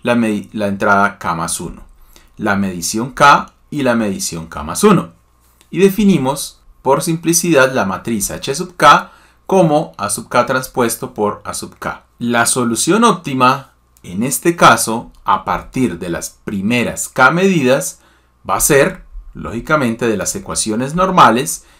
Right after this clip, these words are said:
X K igual a H K a la menos uno por A sub K transpuesto por Y.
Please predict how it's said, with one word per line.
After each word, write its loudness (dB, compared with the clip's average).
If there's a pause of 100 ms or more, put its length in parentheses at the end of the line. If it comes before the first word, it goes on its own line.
(160)
X 0
K 4 (240)
igual 2
a 0
H -8
K 0
a 0
la 0
menos -2
uno -2 (500)
por 4 (320)
A 6
sub -4
K 4
transpuesto -6
por -10
Y. -12